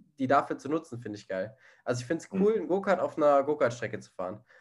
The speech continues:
Speaker 1: Einen Geländewagen find ich aber geil, wenn man damit Offroad fährt. Bin ich auch schon gefahren. Ist genauso geil. Aber ich find halt so schnelle Autos, Sportwagen auf der Straße oder dann auf einer Rennstrecke,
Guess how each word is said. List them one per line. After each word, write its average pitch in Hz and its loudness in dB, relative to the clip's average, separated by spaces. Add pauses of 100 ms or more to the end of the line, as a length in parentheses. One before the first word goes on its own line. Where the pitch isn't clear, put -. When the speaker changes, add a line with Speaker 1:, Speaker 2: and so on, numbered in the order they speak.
(400)
Speaker 1:
Einen 127 0
Geländewagen 156 4
find 180 -4
ich - -10
aber 135 2
geil, 131 6
wenn 147 -2
man 143 2
damit 135 2
Offroad 156 -2
fährt. 98 -2
Bin 123 -6
ich 131 -4
auch 139 -4
schon 127 -4
gefahren. 110 -4
Ist - -20
genauso 131 2
geil. 107 -2 (440)
Aber 131 4
ich 120 -14
find 156 -4
halt 143 4
so 139 0
schnelle 151 2
Autos, 156 0
Sportwagen 151 2
auf 123 -8
der 135 -6
Straße 131 -2
oder 135 2
dann 131 2
auf 123 -6
einer 120 -2
Rennstrecke, 131 -2